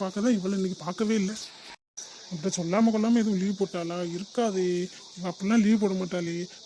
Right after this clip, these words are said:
புத்தக பிசாச்சாச்சே. எப்ப பார்த்தாலும் காலேஜ் வந்துடுவா. லீவு அவ்வளத்துல போட மாட்டாளே. ஓ, செல்லக்குட்டி இங்கே இருக்கா. தனியா உட்காந்து அப்படி என்ன ஃபீல் பண்ணிக்கிட்டே இருக்கு? பக்கத்துல யாரையும் கூட காணோம். கையில் செல்லம், இங்க உட்காந்து தனியா என்ன ஃபீல் பண்ணிக்கிட்டு இருக்கியே? மாமா வரலைன்னு இருக்கீங்களோ?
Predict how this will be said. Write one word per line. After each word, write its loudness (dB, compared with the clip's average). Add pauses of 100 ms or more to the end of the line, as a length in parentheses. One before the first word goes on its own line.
புத்தக 0
பிசாச்சாச்சே. -2
எப்ப -12
பார்த்தாலும் 0
காலேஜ் 0
வந்துடுவா. -4
லீவு -2
அவ்வளத்துல -4
போட -2
மாட்டாளே. -10 (760)
ஓ, 2 (260)
செல்லக்குட்டி -4
இங்கே -2
இருக்கா. -10 (460)
தனியா 2
உட்காந்து -2
அப்படி -4
என்ன 0
ஃபீல் -2
பண்ணிக்கிட்டே -2
இருக்கு? -6
பக்கத்துல -2
யாரையும் -6
கூட -6
காணோம். -4 (920)
கையில் -2
செல்லம், 0
இங்க 0
உட்காந்து -4
தனியா 2 (100)
என்ன 2
ஃபீல் 0
பண்ணிக்கிட்டு -2
இருக்கியே? -4 (140)
மாமா 2
வரலைன்னு -2
இருக்கீங்களோ? -2